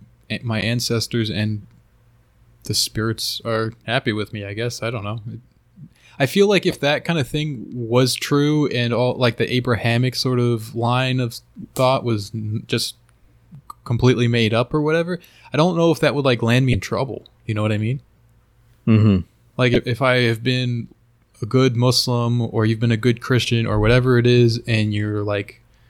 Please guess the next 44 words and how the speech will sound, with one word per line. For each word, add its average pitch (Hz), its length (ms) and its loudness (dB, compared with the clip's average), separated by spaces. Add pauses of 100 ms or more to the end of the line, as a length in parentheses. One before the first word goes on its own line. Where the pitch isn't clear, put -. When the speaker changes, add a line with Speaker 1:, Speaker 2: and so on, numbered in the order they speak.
(600)
Speaker 1:
being 117 400 0 (440)
good 127 400 4
in 127 200 4
the, 127 60 0
in 123 180 0
the 120 80 2
world 135 440 2
and 147 120 2
everything, 147 400 0
like, 123 220 2
I 120 120 -2
feel 135 200 -2
like 120 200 0
all 120 140 0
the 110 340 -2
spirits 123 540 -2
and 117 100 0
ancestors 110 580 -2
would 107 120 -2
be 104 100 0
pleased - 320 -6
with - 120 -18
that. - 200 -10 (100)
I 135 120 0
don't 117 120 2
know. 101 140 -4 (380)
I 127 60 0
don't, 135 180 0
I 139 80 4
don't 156 100 4
know 151 100 0
if 127 100 -6
they 123 320 0
have, 113 200 -2
like, 107 160 -2
hell 110 440 0
and 98 300 -10 (400)
judgment 101 460 -2
and 98 80 -8
all 101 140 -4
that - 100 -4
kind - 140 -6
of - 40 -4
stuff. - 240 -2